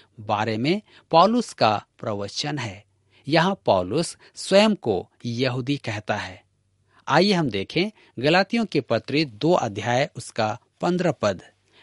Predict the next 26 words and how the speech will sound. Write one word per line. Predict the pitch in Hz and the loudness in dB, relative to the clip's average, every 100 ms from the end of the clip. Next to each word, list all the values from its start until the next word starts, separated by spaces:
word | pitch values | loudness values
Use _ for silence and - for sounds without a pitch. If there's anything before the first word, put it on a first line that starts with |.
| - | -2
लिखा | 165 190 208 | 0 2 4
हुआ | 151 110 104 | 4 2 -2
है, | 113 170 214 _ _ _ _ _ - | 0 -2 -4 _ _ _ _ _ 0
"हम | 196 226 | 4 4
तो | 226 196 190 196 | 4 4 4 0
जन्म | 113 - 190 208 | -2 4 4 4
के | - 175 | 2 2
यहूदी | 127 120 117 135 170 | 2 0 -2 0 0
हैं | 113 95 92 _ _ 131 | 0 -6 -12 _ _ 6
और | 135 135 - | 6 6 6
पापी | 156 170 185 180 190 - - | 6 6 4 0 0 -8 0
अन्य | 139 175 180 | 2 4 4
जातियों | 139 - 151 - 226 | 2 2 2 0 0
में | 196 143 | 2 0
से | - 139 | 0 -2
नहीं।" | 107 135 175 127 - _ _ _ _ _ _ - | -2 0 0 -2 -4 _ _ _ _ _ _ -4
उस | 214 - - | -2 -2 -4
युग | 165 185 - - | -2 -2 -2 2
का | 123 123 - - | 4 4 0 -8
यहूदी | 120 143 147 160 175 | -2 0 0 -2 -4
अन्य | - 139 139 127 | -2 -2 -2 -4
जाति | - 127 135 196 | -4 -4 -2 -4
को | - 113 | 0 -2
पापी | - 120 117 123 | 2 0 0 -6
समझता | - 107 98 - 131 | -8 -8 -8 -4 -4
था | 127 160 | -2 -4